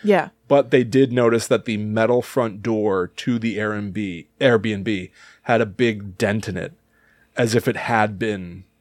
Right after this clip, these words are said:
Speaker 2: kicked in.
Speaker 1: That's scary.
Speaker 2: It is scary. So they go out adventuring. They go hiking.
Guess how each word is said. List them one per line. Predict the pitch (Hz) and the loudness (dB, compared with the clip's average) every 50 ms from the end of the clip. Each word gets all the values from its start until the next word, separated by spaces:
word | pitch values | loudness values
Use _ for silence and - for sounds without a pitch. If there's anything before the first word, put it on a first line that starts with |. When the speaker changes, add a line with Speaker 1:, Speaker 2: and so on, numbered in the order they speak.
| _ _ | _ _
Speaker 2:
kicked | - - 113 95 - - - | -4 -2 -2 -2 -2 -4 -4
in. | 101 92 76 | -2 0 2
Speaker 1:
That's | 196 285 330 - | 2 2 2 0
scary. | - - - - 214 208 208 190 170 160 151 - | -2 -2 0 0 0 0 2 0 0 -2 -2 -2
Speaker 2:
It | 165 110 113 | -2 -2 -2
is | 117 107 - | -2 -2 -2
scary. | - - - 87 82 - - - - _ _ _ _ - - - - _ | -2 -2 -4 -4 -6 -8 -12 -18 -20 _ _ _ _ -20 -20 -20 -20 _
So | - - - | -2 4 4
they | 147 139 | 6 6
go | 123 135 143 147 | 6 6 6 6
out | 147 143 | 6 4
adventuring. | 135 117 131 127 123 - - 135 120 117 113 | 2 2 2 2 2 2 0 0 2 2 0
They | 110 104 | 0 0
go | 101 113 110 110 110 104 | 2 4 4 4 4 2
hiking. | 87 - 113 113 98 - 107 98 101 104 101 | 0 -2 -2 -2 -2 -2 -4 -4 -4 -6 -10